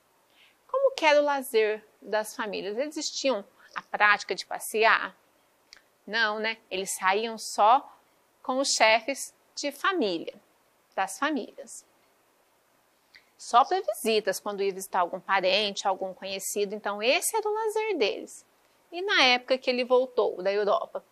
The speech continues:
como que era o movimento? Já era bem mais movimentado. Vocês perceberam aquelas, aquelas imagens que eu mostrei anteriormente? As ruas mais movimentadas,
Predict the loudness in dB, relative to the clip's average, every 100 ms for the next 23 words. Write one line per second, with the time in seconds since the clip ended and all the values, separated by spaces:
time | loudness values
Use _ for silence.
0 | _ _ _ _ -4 -4 -2 4 4 4
1 | -2 -6 -4 -6 -8 -14 _ _ _ _
2 | _ -14 -2 2 4 4 4 4 4 2
3 | 2 -4 -4 -4 -2 4 4 4 -2 -2
4 | -2 -2 -2 -2 0 0 0 -2 -6 -6
5 | -10 -8 -4 -4 -4 2 6 4 2 -8
6 | -6 -6 -6 -4 -4 -4 -4 -2 -2 -4
7 | -14 -8 0 0 0 -2 0 0 -2 -6
8 | -6 -8 -6 -6 2 4 4 0